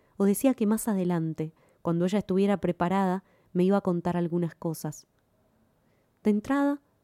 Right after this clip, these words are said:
para que no me metiera en ciertos detalles sobre ese asunto,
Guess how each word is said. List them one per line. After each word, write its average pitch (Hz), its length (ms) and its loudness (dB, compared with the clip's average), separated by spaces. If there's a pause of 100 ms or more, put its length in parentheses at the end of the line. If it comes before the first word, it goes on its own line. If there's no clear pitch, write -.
(200)
para 185 160 0
que 180 140 -2
no 208 80 2
me 247 100 4
metiera 220 400 2
en 208 80 0
ciertos 196 380 -2
detalles 185 460 -4
sobre 170 240 -2
ese 190 140 -6
asunto, 185 540 -6